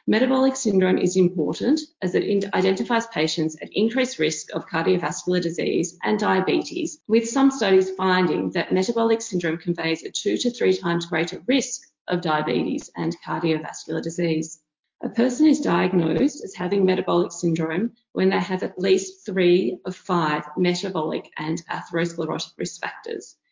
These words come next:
These include abdominal obesity, arterial hypertension, hypertriglyceridemia,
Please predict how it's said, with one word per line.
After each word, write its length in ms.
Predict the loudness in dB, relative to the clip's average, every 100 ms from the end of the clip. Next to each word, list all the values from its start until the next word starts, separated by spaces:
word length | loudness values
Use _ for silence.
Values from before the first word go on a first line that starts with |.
| -2
These 300 | 2 4 4
include 580 | 2 4 4 4 2 -2 -14 _ -4
abdominal 760 | -2 2 4 4 4 2 2 -2
obesity, 720 | 0 0 0 0 0 0 -4 _ -6
arterial 560 | -4 0 2 2 2
hypertension, 960 | -2 -4 -6 -8 -8 -10 -8 -6 -6 -8 -14 _ _ -10
hypertriglyceridemia, 1600 | -6 -4 -4 -4 -2 -4 -4 -6 -4 0 2 2 2 -2 -6